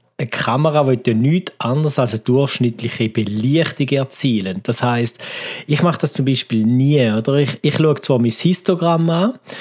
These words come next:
aber ich schaue dann nicht meine, meine Skala mit dem Bälkchen. Ich weiss nicht mehr, wie man dem Ding sagt. Weißt du, wo man da das Null in der Mitte hat und nachher Minus, Plus und dann wandert das Bälkchen und sagt, "Hey, du bist im Fall unterbelichtet oder überbelichtet." Also,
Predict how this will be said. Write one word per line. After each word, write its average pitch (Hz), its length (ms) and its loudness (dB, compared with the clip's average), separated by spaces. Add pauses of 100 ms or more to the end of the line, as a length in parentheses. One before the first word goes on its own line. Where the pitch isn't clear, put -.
(220)
aber 131 200 2
ich - 80 -4
schaue 135 200 2 (100)
dann 120 220 2
nicht 131 300 2
meine, 123 580 2
meine 117 180 2
Skala 123 440 0
mit 123 200 0
dem 104 100 0
Bälkchen. 131 520 0
Ich - 140 -6
weiss 107 140 -4
nicht 120 100 2
mehr, 127 160 2
wie 117 80 2
man 107 140 2
dem 104 200 0
Ding 107 240 0
sagt. 117 480 0
Weißt 113 240 -2
du, 123 40 2
wo - 20 2
man 110 100 2
da 107 140 0
das 107 260 -2
Null 131 380 4
in 135 100 2
der 131 120 2
Mitte 127 460 0
hat 127 140 0
und 110 80 0
nachher 113 240 0
Minus, 117 420 2
Plus 127 460 2
und 110 140 -2
dann 110 120 2
wandert 127 520 0
das 131 160 0
Bälkchen 127 680 0
und 113 140 0
sagt, 117 320 0
"Hey, 117 300 2
du 120 100 -2
bist 117 140 -2
im 120 80 0
Fall 117 180 2
unterbelichtet 139 840 2
oder 113 160 2
überbelichtet." 120 640 2
Also, 101 220 -6